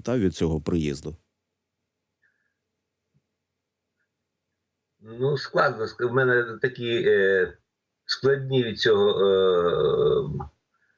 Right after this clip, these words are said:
Speaker 2: очікування, тому що, з одного боку, ну, добре, що, що, е, він приїздить і, е, Україна залишається в фокусі, це з одного боку, а з іншого боку,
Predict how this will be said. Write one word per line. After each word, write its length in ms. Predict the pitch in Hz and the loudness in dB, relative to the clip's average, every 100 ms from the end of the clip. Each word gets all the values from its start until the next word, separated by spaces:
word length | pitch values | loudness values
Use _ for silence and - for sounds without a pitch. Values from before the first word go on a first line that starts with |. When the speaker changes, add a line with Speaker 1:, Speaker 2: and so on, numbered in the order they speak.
| _ _ | _ _
Speaker 2:
очікування, 800 | - 95 - 185 190 165 127 117 | -2 0 2 2 2 2 2 2
тому 300 | - 117 120 | 0 0 0
що, 220 | - 123 | 0 0
з 60 | 104 | 0
одного 380 | 113 120 131 131 | 0 2 2 2
боку, 420 | 120 117 - 110 | 2 0 2 0
ну, 140 | 110 | 2
добре, 320 | 104 131 123 123 | 4 4 2 2
що, 240 | 120 104 | 2 2
що, 280 | - 107 101 | 4 4 4
е, 720 | 95 92 98 98 95 90 87 | 0 0 4 6 6 6 4
він 200 | 98 101 | 2 0
приїздить 720 | 95 98 92 82 92 151 165 | 2 2 2 2 0 0 0
і, 360 | 104 92 90 - _ _ _ - | 0 0 0 -4 _ _ _ 0
е, 600 | 90 87 87 82 85 82 | 2 4 2 2 2 2
Україна 680 | 76 71 85 82 104 107 95 | 2 -2 -6 0 2 4 2
залишається 640 | 104 98 - 101 92 98 | 4 4 4 2 2 -2
в 20 | |
фокусі, 760 | 92 - 160 - - - 98 80 - - - _ _ | -4 0 0 0 -2 -2 -2 -2 -6 -16 -16 _ _
це 140 | - 98 | 0 2
з 40 | |
одного 380 | 113 110 95 92 | 2 2 4 4
боку, 280 | 87 90 98 | 4 2 2
а 100 | 95 | 0
з 60 | |
іншого 340 | 151 175 180 165 | 0 0 0 0
боку, 280 | 160 147 | 0 0